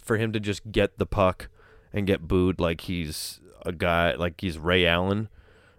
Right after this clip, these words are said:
or something, you know, or Johnny Damon, or just, uh, you know, any, anyone who switches teams or whatever, it's just like, why?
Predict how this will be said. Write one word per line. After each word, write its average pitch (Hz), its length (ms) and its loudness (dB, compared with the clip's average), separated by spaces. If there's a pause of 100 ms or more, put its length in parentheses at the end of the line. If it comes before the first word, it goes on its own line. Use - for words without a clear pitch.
or 98 100 2
something, 110 520 2
you 107 120 0
know, 104 160 6
or 92 100 4
Johnny 95 360 2
Damon, 95 580 -2
or 90 160 0
just, 85 400 -8 (400)
uh, - 140 -14 (100)
you 90 120 -6
know, 73 120 -8
any, 98 320 -4
anyone 98 320 0
who 92 220 -2 (880)
switches 95 420 -4
teams 101 480 -2
or 98 80 2
whatever, 98 400 4
it's 87 280 -4
just 107 240 -6
like, 98 240 -2 (2750)
why? 98 460 -2